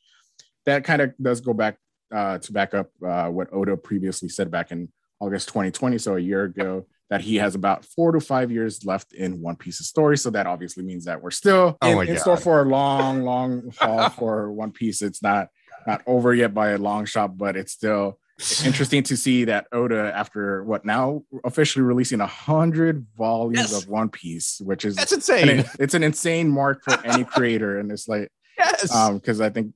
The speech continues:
Speaker 1: he o-, only competes now with Case Closed that in terms
Speaker 2: Right.
Speaker 1: of manga. So,
Speaker 2: Yeah.
Speaker 1: um, but yeah, r-, just, I wanted to mention this because again, One Piece did reach a hundred volumes, which is an incredible mark for it to hit. And then just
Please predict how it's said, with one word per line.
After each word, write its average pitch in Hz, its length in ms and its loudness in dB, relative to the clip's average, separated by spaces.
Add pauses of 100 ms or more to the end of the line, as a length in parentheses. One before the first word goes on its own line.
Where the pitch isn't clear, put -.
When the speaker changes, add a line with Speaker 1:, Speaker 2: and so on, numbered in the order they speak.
(100)
Speaker 1:
he 113 280 0
o-, 107 200 -6
only 120 200 0
competes - 440 -4
now 104 220 2
with - 180 -4
Case 104 280 -2
Closed 95 460 0
that 85 280 -2
in 92 160 -2
terms - 80 -2
Speaker 2:
Right. 202 180 4
Speaker 1:
of 90 100 -2
manga. 90 360 -2
So, 87 400 -4 (420)
Speaker 2:
Yeah. 170 320 4
Speaker 1:
um, 87 220 -6 (400)
but 107 240 4
yeah, 117 160 4
r-, 107 200 0 (180)
just, 143 280 -2 (200)
I 143 100 2
wanted 131 240 2
to 131 60 -6
mention 123 220 -2
this 117 120 -2
because 135 220 -2
again, 120 200 -2 (120)
One 120 180 0
Piece 123 180 -4
did 110 120 -2
reach 110 240 -6
a 101 60 -2
hundred 104 240 -6
volumes, 98 320 -2
which - 160 -8
is - 100 -12
an 98 140 -4
incredible 107 640 -2
mark 98 240 -2
for 92 160 -4
it 90 80 -6
to 92 100 -6
hit. 92 260 -4
And 90 120 -2
then 92 180 -4
just 92 280 -8